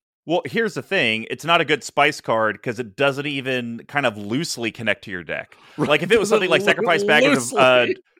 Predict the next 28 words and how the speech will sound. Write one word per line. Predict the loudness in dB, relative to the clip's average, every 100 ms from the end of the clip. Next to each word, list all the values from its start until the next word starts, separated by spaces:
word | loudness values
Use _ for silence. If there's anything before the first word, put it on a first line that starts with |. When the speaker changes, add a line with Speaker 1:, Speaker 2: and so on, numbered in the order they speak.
| _ _ _ _ 0
Speaker 1:
like, | 2 4
if | 2 2
it | 2
was | 0 4
sacrifice | 2 4 2 2
bag | 4 4 4
of |
devouring, | -2 2 4 6 4 0 -2 -2 -6 -4 -4 -4 -10 _ _ _ _ -20 _
you | -2 0 0
may | 2 2 0
cast | -2 0 4 4 4 2 -6 -16 -20 _ _
a | -8
random | -2 0 0 0 -4 -4
spell | -10 -4 0 2 2 2 0 -2 -2
exiled | -2 2 2 4 2 -4
with | -8 -4
it | -4 -4 -8 -20 _ -6
this | -6 -4
turn | -6 -4 0
Speaker 2:
Right, | 0 0 -2
yeah. | 0
Speaker 1:
without | 2 2
paying | 2 -2
its | 0
mana | 0 2
cost, | 2 2 2 -2 -4
then | -4 0
okay, | 2 2 0 -4 -2 0 -2